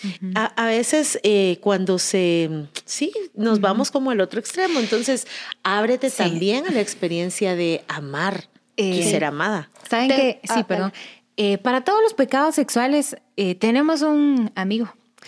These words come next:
Speaker 1: Eh, yo hice un programa de radio con él mucho tiempo y un día llegó y él compra muchos libros. Ya saben quién es.
Speaker 2: Ujú.
Speaker 1: Eh, y llegó con un libro que se llamaba En el altar de la idolatría sexual.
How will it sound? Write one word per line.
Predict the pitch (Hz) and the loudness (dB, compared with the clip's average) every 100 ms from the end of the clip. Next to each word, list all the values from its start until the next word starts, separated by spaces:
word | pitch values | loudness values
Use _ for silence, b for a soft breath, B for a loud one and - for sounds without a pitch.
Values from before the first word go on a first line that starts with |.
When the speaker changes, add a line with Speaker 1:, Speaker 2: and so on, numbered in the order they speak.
| B B B B _ - | B B B B _ -4
Speaker 1:
Eh, | 190 180 175 170 170 170 170 _ _ _ _ _ _ - | -2 0 -2 -4 -6 -10 -16 _ _ _ _ _ _ -10
yo | 175 208 208 220 | -4 0 2 2
hice | 240 269 | 2 0
un | 254 | 0
programa | 233 214 220 226 | 0 0 2 0
de | |
radio | 208 220 | 2 0
con | 226 180 | 0 -2
él | 180 | -2
mucho | 202 220 | -4 -4
tiempo | 220 294 247 208 | -4 -6 -4 -4
y | |
un | 196 196 | -4 -2
día | 233 220 | 0 0
llegó | 180 165 185 226 - | 0 0 0 -2 -4
y | 196 185 180 _ | -4 -4 -6 _
él | 214 226 226 | 0 0 2
compra | 226 226 208 | 0 0 0
muchos | 208 220 220 | -2 -2 0
libros. | 247 170 - - - | 2 0 -4 -14 -8
Ya | 190 | -4
saben | 202 196 | -2 -4
quién | 185 185 | -4 -6
es. | 180 - 226 | -6 -12 -6
Speaker 2:
Ujú. | 208 208 196 196 _ _ _ _ B B B B B - | -4 -2 -4 -6 _ _ _ _ B B B B B -2
Speaker 1:
Eh, | 226 208 202 196 - - | 0 2 0 -2 -6 0
y | 254 | 4
llegó | 240 214 214 | 4 2 0
con | 247 | 2
un | 262 | 4
libro | 254 254 262 | 4 2 2
que | 269 | 0
se | 240 | 0
llamaba | 190 175 175 220 - | 0 0 0 -2 -4
En | 196 | -4
el | 180 165 | -4 -4
altar | 156 156 165 196 | -6 -4 -4 -2
de | 208 | -2
la | 233 | -2
idolatría | 233 190 151 - 160 160 | -2 -4 -6 -8 -8 -8
sexual. | 160 165 - 110 147 | -6 -6 -2 -2 -2